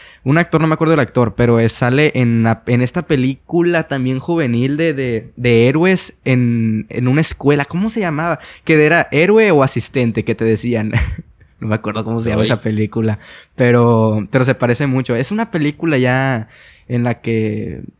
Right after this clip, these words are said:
Speaker 1: Bueno, voy a intentar buscar el nombre, pero a ver, <laughs> síguenos hablando de la película
Speaker 2: Sí,
Speaker 1: mejor.
Speaker 2: es que no, no, no, no recuerdo esa película. No sé, quizá, quizá no sea el mismo actor. Es que estoy en I M D B y pero
Speaker 1: No,
Speaker 2: no
Speaker 1: no,
Speaker 2: sé
Speaker 1: no,
Speaker 2: tu imagen.
Speaker 1: no es el mismo actor. Ya busqué la filmografía de este, del Ferdia,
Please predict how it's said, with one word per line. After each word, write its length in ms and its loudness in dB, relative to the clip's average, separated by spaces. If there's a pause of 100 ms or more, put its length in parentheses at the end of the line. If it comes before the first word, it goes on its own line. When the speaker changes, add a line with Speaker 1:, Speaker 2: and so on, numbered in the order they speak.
(580)
Speaker 1:
Bueno, 220 -2
voy 100 0
a 20 0
intentar 320 -4
buscar 260 -6
el 120 0
nombre, 240 2
pero 160 2
a 40 2
ver, 160 4
<laughs> 20 -6
síguenos 440 2
hablando 480 2
de 120 -4
la 100 -8
película 420 -4
Speaker 2:
Sí, 80 -4
Speaker 1:
mejor. 140 -8
Speaker 2:
es 100 -12
que 100 -10
no, 140 -6
no, 240 -8
no, 200 -8
no 180 -6
recuerdo 400 -4
esa 180 -4
película. 420 -4
No 180 -2
sé, 200 -4
quizá, 420 -6 (760)
quizá 260 -6
no 100 -6
sea 140 -8
el 80 -6
mismo 180 -8
actor. 220 -12
Es 80 -12
que 60 -10
estoy 180 -2
en 160 -4
I 140 -8
M 180 -8
D 120 -6
B 200 -6
y 80 -10
pero 220 -6
Speaker 1:
No, 220 2
Speaker 2:
no 140 2
Speaker 1:
no, 0 -
Speaker 2:
sé 40 2
Speaker 1:
no, 80 2
Speaker 2:
tu 100 -2
imagen. 200 -6
Speaker 1:
no 60 2
es 140 0
el 120 0
mismo 220 0
actor. 260 0
Ya 120 4
busqué 220 -4
la 80 0
filmografía 520 -2
de 120 2
este, 260 -4
del 400 -2
Ferdia, 540 -4